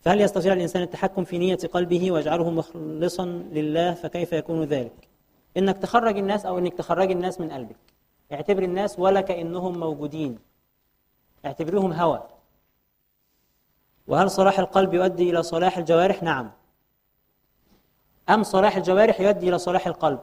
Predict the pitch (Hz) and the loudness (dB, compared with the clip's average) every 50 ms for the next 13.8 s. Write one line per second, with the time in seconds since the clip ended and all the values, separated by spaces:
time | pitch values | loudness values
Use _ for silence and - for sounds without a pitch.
0 | - 143 156 180 190 - 190 175 160 131 113 107 - - - _ _ _ _ _ | -2 2 4 4 4 4 2 2 2 0 -2 -4 -12 -18 -20 _ _ _ _ _
1 | _ _ _ _ _ _ _ _ _ _ _ _ _ - 165 170 190 196 196 185 | _ _ _ _ _ _ _ _ _ _ _ _ _ -2 2 2 2 2 2 0
2 | 180 - 208 233 262 233 - - - - - 160 151 - 175 165 160 156 208 196 | 0 2 2 2 2 0 -4 -8 -14 -12 -12 -12 -6 -2 0 2 2 2 2 0
3 | 185 170 156 190 208 214 208 190 180 - - 180 165 156 170 196 214 214 - - | 0 0 2 2 2 0 0 -2 -4 -4 -6 -6 -4 0 0 0 0 0 -2 -6
4 | - - - 151 135 123 127 117 - _ _ _ _ _ _ _ _ _ _ _ | -10 -8 -6 -6 -6 -6 -6 -10 -14 _ _ _ _ _ _ _ _ _ _ _
5 | _ _ _ _ _ _ _ - 151 139 - - 160 151 196 214 202 175 160 156 | _ _ _ _ _ _ _ -14 -14 -12 -8 -6 -2 0 0 2 2 0 -2 -2
6 | 151 - - 147 131 120 123 117 - _ - _ _ _ _ _ _ _ - - | -2 -4 -6 -6 -6 -6 -8 -12 -14 _ -20 _ _ _ _ _ _ _ -6 -2
7 | 156 156 165 170 - 170 156 147 160 156 160 160 156 160 156 - - - - _ | 4 4 4 4 4 2 2 4 6 8 8 8 6 6 4 2 -2 -14 -18 _
8 | _ _ _ _ _ _ _ _ _ _ _ - 147 147 - 190 208 202 196 185 | _ _ _ _ _ _ _ _ _ _ _ -10 -10 0 2 4 4 6 6 4
9 | 190 170 165 170 180 196 202 185 - 175 - - 143 120 110 - - 175 185 185 | 4 2 0 0 0 0 -2 -2 -4 -6 -6 -6 -8 -8 -8 -8 -6 -4 -4 -2
10 | 175 170 175 165 165 175 180 185 185 180 175 170 165 175 170 196 202 - 196 175 | -2 -4 -4 -4 -4 -2 0 0 2 4 4 2 2 2 2 0 0 0 -2 -4
11 | 190 180 175 170 175 175 - 180 170 - 165 - - 202 220 208 196 185 - 175 | -4 -2 0 2 2 2 0 -2 -4 -4 -6 -2 0 0 2 2 0 -6 -8 -6
12 | - 196 180 180 175 185 190 185 175 175 165 165 160 175 185 165 160 165 165 160 | -2 0 0 2 2 4 4 4 4 2 -2 -4 -4 -4 -4 -4 -4 -4 -4 -4
13 | 156 165 170 170 160 - 160 156 - 151 147 - 135 127 - 120 | -4 -4 -4 -4 -6 -6 -6 -6 -4 -4 -4 -4 -6 -8 -10 -12